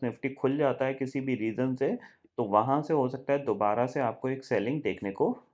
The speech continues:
मिले, तो आप उसके लिए पहले से ही प्रिपेयर रहिएगा।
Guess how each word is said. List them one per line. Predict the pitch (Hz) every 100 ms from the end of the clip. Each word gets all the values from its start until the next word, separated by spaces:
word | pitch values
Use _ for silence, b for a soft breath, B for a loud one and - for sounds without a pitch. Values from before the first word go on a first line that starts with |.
| _ 113
मिले, | 104 87 67 B B B 117
तो |
आप | 117 127
उसके | 123 - 135
लिए | 139
पहले | 143 113 107 107
से | 117
ही | 123 147 202
प्रिपेयर | 110 101 120 160 190 _ -
रहिएगा। | 104 104 104 87 85